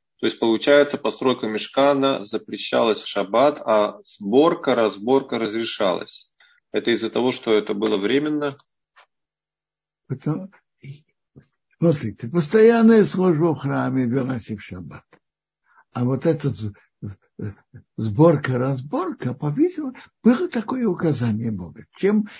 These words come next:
Speaker 2: чем это так и иначе, чем постройка, я, я не знаю.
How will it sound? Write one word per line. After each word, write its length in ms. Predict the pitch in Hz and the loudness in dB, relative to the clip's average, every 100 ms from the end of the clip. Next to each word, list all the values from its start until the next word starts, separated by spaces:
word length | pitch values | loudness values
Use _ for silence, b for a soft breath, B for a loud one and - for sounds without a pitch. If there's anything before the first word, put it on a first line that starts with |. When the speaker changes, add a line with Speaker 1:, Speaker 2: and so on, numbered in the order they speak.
| B _ | B _
Speaker 2:
чем 280 | - 269 | 2 6
это 240 | 262 - 170 | 4 4 2
так 240 | 180 147 | 0 0
и 220 | 170 143 | 2 4
иначе, 760 | 135 170 277 - - 135 117 - 147 - _ _ _ - | 2 0 -2 -6 -8 -6 -6 -10 -14 -20 _ _ _ -2
чем 220 | 156 156 | 0 2
постройка, 760 | 156 - - 254 320 190 127 | 0 0 2 2 2 0 -2
я, 220 | 123 127 - _ | -2 -2 -4 _
я 140 | 135 156 | 0 2
не 120 | 156 | 2
знаю. 560 | 120 107 95 104 160 | 0 -6 -10 -12 -16